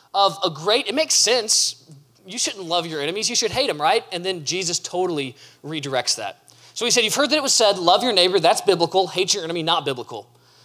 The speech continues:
But verse forty-four, Jesus says, "I say to you, love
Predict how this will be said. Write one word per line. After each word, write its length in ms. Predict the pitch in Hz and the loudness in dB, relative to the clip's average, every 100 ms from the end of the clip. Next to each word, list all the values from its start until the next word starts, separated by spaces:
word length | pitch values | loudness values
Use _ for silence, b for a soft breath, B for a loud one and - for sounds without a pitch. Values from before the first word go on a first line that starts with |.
| _ | _
But 120 | 185 | -2
verse 180 | 196 233 | 2 2
forty-four, 420 | 226 233 214 202 | 4 2 4 4
Jesus 300 | 170 208 196 | 4 0 2
says, 180 | 214 196 | 2 2
"I 140 | 190 247 | 4 4
say 240 | - 233 | 4 4
to 60 | 214 | 2
you, 300 | 208 233 247 _ B B B | 0 -2 -6 _ B B B
love 760 | 160 180 254 190 208 226 - | -6 4 8 10 8 6 -6